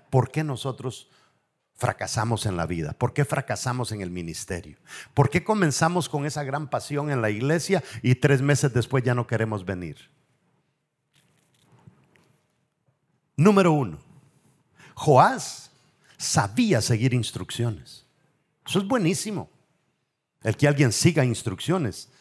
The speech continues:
Dice, el rey las tomó. Le dijo, "Tómalas", y el rey las tomó, tal y como le instruyeron. Dos,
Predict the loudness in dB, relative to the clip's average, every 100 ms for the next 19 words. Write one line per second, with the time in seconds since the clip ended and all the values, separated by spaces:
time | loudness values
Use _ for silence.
0 | _ _ 4 6 4 0 -16 _ _ _
1 | _ _ _ _ _ _ _ _ 6 6
2 | 6 4 4 2 0 -6 -2 0 0 0
3 | -2 0 0 0 0 2 4 6 6 2
4 | 0 -2 0 0 0 -2 -4 -4 -4 -8
5 | 0 2 4 0 0 0 0 -2 -2 2
6 | 2 2 -6 _ _ _ _ 0 6 6
7 | 4 -4